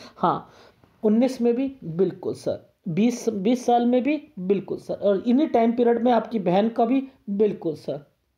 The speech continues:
वो भी टेंशन चल रही थी, बिल्कुल सर।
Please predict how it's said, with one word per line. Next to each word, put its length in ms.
वो 200
भी 120
टेंशन 560
चल 160
रही 140
थी, 120
बिल्कुल 480
सर। 240